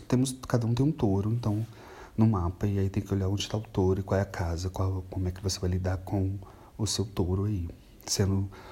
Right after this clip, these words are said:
convidado, e agora na retrogradação, revisando, ressignificando, reformulando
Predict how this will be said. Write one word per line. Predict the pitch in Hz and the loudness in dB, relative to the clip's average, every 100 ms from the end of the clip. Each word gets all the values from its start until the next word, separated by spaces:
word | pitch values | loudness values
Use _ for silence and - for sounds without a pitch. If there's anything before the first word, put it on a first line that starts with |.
| - - | -16 4
convidado, | 117 107 110 87 87 95 113 - | 6 6 4 2 0 0 0 4
e | 127 | 4
agora | 120 104 98 | 6 4 4
na | 104 | 2
retrogradação, | 104 101 98 98 95 104 - 107 107 120 135 - - - - | 0 0 0 2 2 2 2 2 2 2 0 -8 -16 -18 -4
revisando, | - 131 160 135 139 156 120 110 104 107 120 135 | 4 6 4 2 0 2 4 4 4 2 0 0
ressignificando, | - 120 - 98 98 95 - 104 104 107 107 110 - - - - - - - | 4 4 4 0 -2 -4 -4 0 2 4 2 -2 -6 -18 -20 -20 -20 -20 -20
reformulando | - 131 127 107 101 95 92 101 104 101 104 104 | 2 2 4 2 2 2 4 4 2 2 0 0